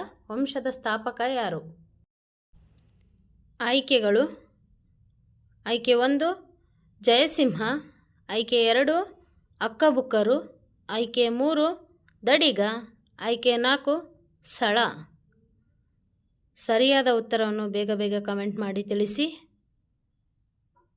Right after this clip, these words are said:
ಸರಿಯಾದ ಉತ್ತರ ನೋಡೋಣವಾ? ಸರಿಯಾದ ಉತ್ತರ ಆಪ್ಷನ್ ನಾಲ್ಕು ಸಳ.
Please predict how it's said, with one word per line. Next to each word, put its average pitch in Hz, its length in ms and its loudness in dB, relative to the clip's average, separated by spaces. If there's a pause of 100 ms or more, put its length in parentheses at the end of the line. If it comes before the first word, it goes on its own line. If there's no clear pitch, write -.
(640)
ಸರಿಯಾದ 214 640 -2
ಉತ್ತರ 214 440 -4
ನೋಡೋಣವಾ? 208 520 -2 (920)
ಸರಿಯಾದ 220 500 -2
ಉತ್ತರ 226 440 0 (840)
ಆಪ್ಷನ್ 233 280 -4
ನಾಲ್ಕು 262 380 0 (480)
ಸಳ. 226 300 2